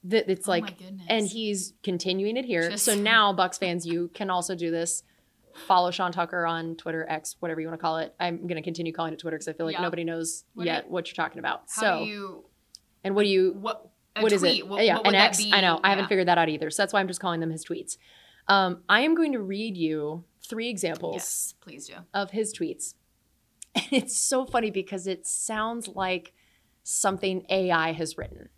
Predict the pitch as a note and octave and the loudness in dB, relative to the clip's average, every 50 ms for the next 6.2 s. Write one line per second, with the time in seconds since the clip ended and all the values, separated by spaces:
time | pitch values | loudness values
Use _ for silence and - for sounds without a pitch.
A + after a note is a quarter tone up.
0 | _ - - - - - - B3+ - - F4 - - - - - F#3 A3 A3 A#3 | _ -18 -16 -16 -14 -14 -14 -12 -10 -8 -8 -8 -10 -12 -12 2 6 8 8 8
1 | B3 A#3+ A#3+ A3 G3+ G3 F#3+ F#3 F3+ E3+ - E3+ D#3+ - - E3+ D3+ - - F3+ | 6 4 2 2 2 2 2 2 0 0 0 -2 -2 -2 -4 -6 -6 -8 -8 -8
2 | F3 - - - G3+ G3 G3+ G#3 G3 - - G#3+ G3+ G#3 G#3+ A3+ A3 A3 G3+ G3 | -8 -4 0 0 2 2 2 0 -2 0 0 2 2 2 0 0 0 0 0 0
3 | G3+ F#3 F3 - F3+ F3+ F3+ F3 F3 E3 E3+ E3 E3 D#3+ E3 - - A3+ C4 C#4 | -2 -4 -6 -6 -6 -6 -4 -4 -2 -2 -2 -2 -2 -4 -6 -6 -2 0 2 4
4 | C4 A#3 F3+ D#3+ D#3+ E3 F3+ G3 G#3+ A3+ A#3 A3+ - - A3 G#3 F3 - - F#3 | 6 6 6 4 4 4 4 4 4 4 2 -2 -2 -2 -2 -2 -2 -2 -2 -2
5 | E3+ - F#3 E3 - E3+ E3+ F3 A#3 G#3 G3 G3 G3+ G#3 A3+ A3 A3+ A3+ - D4+ | -2 -2 -4 -2 0 2 2 2 2 2 2 2 2 0 0 -2 -2 -2 -2 -2
6 | D4+ D#4 - D#4+ | -2 -2 -2 -2